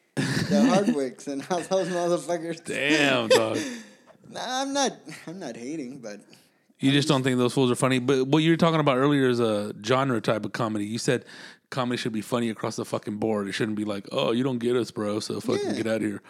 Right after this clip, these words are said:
Speaker 2: Or, "You're not smart enough. You're not a
Speaker 1: Like,
Speaker 2: nerd, bro."
Speaker 1: like, look, uh, that's why, like, like Felipe, for example, right?
Speaker 2: There you go, dog.
Speaker 1: Felipe,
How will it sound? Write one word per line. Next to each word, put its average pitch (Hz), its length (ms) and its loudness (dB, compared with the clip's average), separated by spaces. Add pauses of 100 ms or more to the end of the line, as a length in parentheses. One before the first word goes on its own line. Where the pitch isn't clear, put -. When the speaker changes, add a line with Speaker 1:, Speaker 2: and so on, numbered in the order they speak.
(320)
Speaker 2:
Or, 117 100 -2
"You're 120 120 2
not 135 140 0
smart 113 280 -2
enough. 104 280 -8
You're 117 80 -6
not 120 120 -4
a 101 40 -10
Speaker 1:
Like, 104 320 -4
Speaker 2:
nerd, - 220 -10
bro." - 140 -8 (720)
Speaker 1:
like, 143 140 -6
look, 156 280 -4 (460)
uh, 120 260 -14 (1040)
that's 156 260 -6
why, 180 280 0
like, 151 260 -6 (140)
like 143 420 -8
Felipe, 170 420 -2
for 123 180 -6
example, 107 440 -12
right? 143 260 -10 (360)
Speaker 2:
There 117 160 4
you 143 140 2
go, 143 200 2
dog. 104 240 -8 (320)
Speaker 1:
Felipe, 170 340 -2